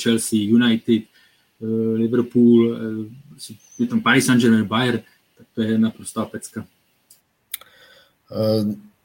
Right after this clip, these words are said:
Speaker 2: já bych ještě chtěl říct k, k těm velmi vydařeným venkovním výkonům Slávie. Eh, já si myslím, že Slávie hraje, nebo tu filozofii, ať hraje doma nebo venku,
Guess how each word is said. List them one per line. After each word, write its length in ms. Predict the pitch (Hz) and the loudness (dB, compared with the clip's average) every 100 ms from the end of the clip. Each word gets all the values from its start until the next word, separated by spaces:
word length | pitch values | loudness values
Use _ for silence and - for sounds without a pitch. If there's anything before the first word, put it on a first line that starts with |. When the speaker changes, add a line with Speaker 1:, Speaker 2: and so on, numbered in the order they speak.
| - | -10
Speaker 2:
já 160 | 107 | -2
bych 120 | 117 123 | 2 4
ještě 240 | 127 143 | 6 4
chtěl 280 | 127 135 135 | 2 4 4
říct 340 | 131 131 - - - | 4 4 0 -2 -10
k, 100 | - 120 113 113 110 98 - _ _ | -2 2 4 4 2 -2 -14 _ _
k 80 | |
těm 520 | - 120 123 123 104 - - _ _ _ - | -6 0 4 4 2 -4 -16 _ _ _ -20
velmi 380 | 87 107 123 | 0 2 4
vydařeným 480 | 123 117 127 131 131 | 4 6 6 6 4
venkovním 440 | 120 117 127 127 123 | 4 2 2 6 6
výkonům 260 | 127 135 | 4 2
Slávie. 640 | 127 110 110 135 135 113 - - - _ - | 2 2 2 4 4 2 -4 -18 -20 _ -18
Eh, 800 | 85 98 98 98 98 98 98 - 95 | -8 -2 0 0 0 -2 -4 -6 -8
já 60 | |
si 120 | 98 | -4
myslím, 280 | 117 113 123 | -2 0 0
že 120 | 123 | 2
Slávie 640 | 123 120 110 113 117 120 120 | 2 4 4 4 4 4 4
hraje, 760 | 117 113 113 117 117 120 120 131 - | 2 2 4 4 4 4 0 -4 -10
nebo 320 | 104 107 117 - _ _ | -8 -4 -4 -6 _ _
tu 100 | - | -6
filozofii, 840 | 131 135 123 107 113 - 104 98 101 | -2 2 4 4 0 0 2 2 0
ať 120 | 101 | -2
hraje 220 | 107 117 | 0 2
doma 240 | 113 110 113 | 2 0 0
nebo 240 | 117 123 | 2 4
venku, 600 | 123 113 - 98 90 90 | 4 2 -2 -2 -2 -8